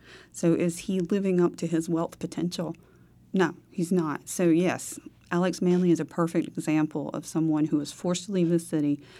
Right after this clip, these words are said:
and financially suffered because of that. And that does, that generational change does filter down.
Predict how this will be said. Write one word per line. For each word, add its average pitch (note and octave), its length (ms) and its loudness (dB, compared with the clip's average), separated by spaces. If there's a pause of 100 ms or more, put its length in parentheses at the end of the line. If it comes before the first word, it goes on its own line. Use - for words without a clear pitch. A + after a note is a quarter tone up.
(240)
and D#3 180 -2
financially D3+ 640 2
suffered C#3+ 440 -4
because C3+ 380 -6
of C#3 100 -2
that. - 340 -10
And E3 160 4
that E3 320 0
does, F3 420 2 (600)
that - 180 0
generational F#3+ 880 0
change F#3+ 680 0 (240)
does F3+ 560 0 (100)
filter F3 640 0
down. D#3+ 500 2